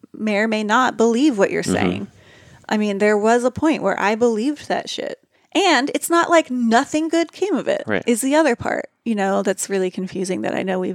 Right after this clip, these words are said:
Speaker 1: that has come up. Um,
Speaker 2: And
Speaker 1: there's a
Speaker 2: even
Speaker 1: lot of good that came from some of this for
Speaker 2: Yeah,
Speaker 1: me, you
Speaker 2: we
Speaker 1: know.
Speaker 2: talked about,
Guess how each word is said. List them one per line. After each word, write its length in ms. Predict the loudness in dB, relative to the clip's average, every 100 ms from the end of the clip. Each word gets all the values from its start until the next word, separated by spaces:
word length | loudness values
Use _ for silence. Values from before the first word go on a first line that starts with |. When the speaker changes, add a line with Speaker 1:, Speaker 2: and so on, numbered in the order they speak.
| -8
Speaker 1:
that 240 | -6 -6
has 180 | -6 -8
come 180 | -8 -8
up. 160 | -8 -10 -20 -20 -20 -20 -4
Um, 440 | 0 0 -2 -6 -10 _ -20 -20 _
Speaker 2:
And 120 | -4 0 2
Speaker 1:
there's 200 | 4 4
a 40 |
Speaker 2:
even 100 | 2
Speaker 1:
lot 200 | 2 2
of 140 | 0 0
good 220 | 0 2
that 120 | -2
came 380 | -2 -8 -6 -10 -6
from 200 | -6 -4
some 360 | -2 0 2
of 160 | 0 -2
this 300 | -4 -4 -4
for 100 | -2
Speaker 2:
Yeah, 120 | 0
Speaker 1:
me, 300 | 0 -4 -6
you 120 | -6 -4
Speaker 2:
we 140 | -2
Speaker 1:
know. 40 | -2
Speaker 2:
talked 320 | -2 -2 -4
about, 400 | -2 -2 -2 -8